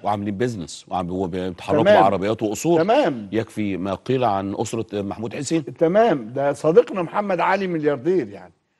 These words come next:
Speaker 2: طبعًا بفلوس المصريين، وهو في آخر، آخر شريط كشف أن بينه وبين الجيش ثأر، لأن الجيش كان، هو كان بيشتغل معاه، وبعدين، آه،
Speaker 1: دي اسطوانته اللي هي بي-، دايمًا بيرددها يعني.
Speaker 2: لا، بس هو كشف أن المسألة شخصية.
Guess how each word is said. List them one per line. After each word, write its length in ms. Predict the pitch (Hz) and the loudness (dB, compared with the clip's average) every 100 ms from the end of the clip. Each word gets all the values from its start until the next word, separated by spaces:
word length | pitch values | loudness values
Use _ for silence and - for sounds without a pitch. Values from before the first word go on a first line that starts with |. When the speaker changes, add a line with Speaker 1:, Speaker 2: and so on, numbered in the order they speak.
| _ _ _ - | _ _ _ 2
Speaker 2:
طبعًا 260 | 180 180 | 4 4
بفلوس 320 | 160 - 185 156 | 2 -6 -8 -4
المصريين، 640 | 160 - 139 165 190 107 - _ _ _ | -6 -8 -6 -4 -2 -6 -10 _ _ _
وهو 320 | 139 175 254 190 | 2 8 8 8
في 100 | 226 | 2
آخر، 400 | 254 226 208 160 _ - | 0 0 -2 -4 _ -2
آخر 240 | 190 170 185 | -2 -2 -8
شريط 380 | - 151 175 - _ _ _ _ - | -4 0 0 -2 _ _ _ _ 6
كشف 560 | 247 - 156 - _ _ _ _ _ _ _ _ 127 | 6 6 -4 -4 _ _ _ _ _ _ _ _ -12
أن 360 | 135 139 135 | -10 -6 -4
بينه 400 | 135 190 190 151 | 2 2 4 0
وبين 400 | 147 139 160 165 | 2 4 4 4
الجيش 320 | 147 123 160 | 2 0 0
ثأر، 440 | - - 160 160 135 | 0 4 4 4 -4
لأن 300 | 131 127 131 | -2 -2 -2
الجيش 340 | 120 131 156 | -8 -6 -6
كان، 180 | 151 135 | -4 -4
هو 180 | 147 147 | 0 -2
كان 200 | 143 131 | -4 -12
بيشتغل 380 | 117 151 143 123 | -10 -8 -6 -6
معاه، 460 | 123 139 156 147 131 _ _ _ - | -8 -4 -2 -2 -4 _ _ _ -10
وبعدين، 580 | 117 131 135 151 147 139 | -2 -2 0 -2 -2 -2
آه، 420 | 135 135 131 131 | -4 -2 -2 0
Speaker 1:
دي 120 | - | 0
اسطوانته 500 | 208 - 151 139 104 | 0 2 2 2 -2
اللي 280 | 90 87 110 | -2 0 0
هي 80 | 101 | 0
بي-، 220 | 90 90 | 0 -2
دايمًا 280 | 95 113 101 | 0 0 0
بيرددها 540 | 95 87 90 110 - | -2 0 0 -2 -4
يعني. 120 | 156 | -2
Speaker 2:
لا، 220 | 165 202 175 | 8 8 8
بس 360 | 160 165 - | 0 0 0
هو 320 | 170 202 196 | -2 4 2
كشف 400 | 185 220 214 202 | 2 -2 0 -2
أن 180 | 190 160 | -2 -4
المسألة 440 | 156 156 - 196 165 | -4 -6 -2 -2 -2
شخصية. 540 | 123 - - 113 101 | -6 -20 -20 -20 -20